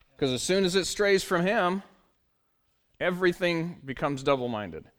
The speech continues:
Everything becomes unstable. Everything becomes impure, and you start focusing on fulfilling the flesh. You start focusing on following after wor-, after what the world says is, is what you should be following after. Titus two six says, "Young men likewise exhort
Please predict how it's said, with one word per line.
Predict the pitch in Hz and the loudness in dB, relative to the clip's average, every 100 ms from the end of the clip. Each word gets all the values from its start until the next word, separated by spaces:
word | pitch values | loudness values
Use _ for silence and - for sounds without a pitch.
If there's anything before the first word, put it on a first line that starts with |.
| _ _ - | _ _ 0
Everything | 151 175 180 185 175 | 2 4 2 2 0
becomes | 165 175 151 139 | 0 -2 -2 -2
unstable. | 123 - 127 104 104 | -2 -2 0 0 -2
Everything | 135 160 170 196 175 | -2 -2 -4 -4 -4
becomes | 156 175 156 | -4 -4 -4
impure, | 156 147 - 185 120 107 123 _ _ - | -4 -6 -6 -4 -2 -2 -6 _ _ -6
and | 127 | -4
you | 175 | -4
start | - 170 156 | 0 0 2
focusing | 175 170 - 143 | -2 -2 -6 -2
on | 135 | -2
fulfilling | - 135 - 156 156 147 | -4 -12 -4 -2 -2 -4
the | |
flesh. | 139 127 92 - | -6 -6 -6 -8
You | 135 | -8
start | - 151 | -2 -2
focusing | - 160 165 - 135 127 | 0 0 0 -6 -6 -4
on | 127 120 113 - _ _ _ _ _ _ _ | -2 -2 -6 -14 _ _ _ _ _ _ _
following | - 156 165 156 | 0 2 4 2
after | 147 147 | 0 2
wor-, | 135 147 156 131 135 | 2 4 2 0 -2
after | 139 147 | -2 -2
what | 143 | -6
the | 139 | -2
world | 131 165 147 | 0 0 0
says | 139 123 120 | 0 0 0
is, | 117 107 - | -6 -10 -12
is | 117 120 | -10 -6
what | 139 | -4
you | 139 | -4
should | - 123 | -6 -4
be | 117 | -4
following | 127 123 117 | -2 -4 -6
after. | 135 - - - _ _ _ _ _ - | -8 -12 -20 -20 _ _ _ _ _ 0
Titus | 147 147 | 0 0
two | - 147 | -2 -2
six | - 160 - | 0 -4 -4
says, | - 131 123 | -6 -2 -2
"Young | 120 156 170 165 | 0 0 0 0
men | 165 147 | 0 2
likewise | 151 175 139 123 139 139 | 2 2 0 2 2 0
exhort | 123 117 165 170 143 - | -4 -2 0 2 0 -4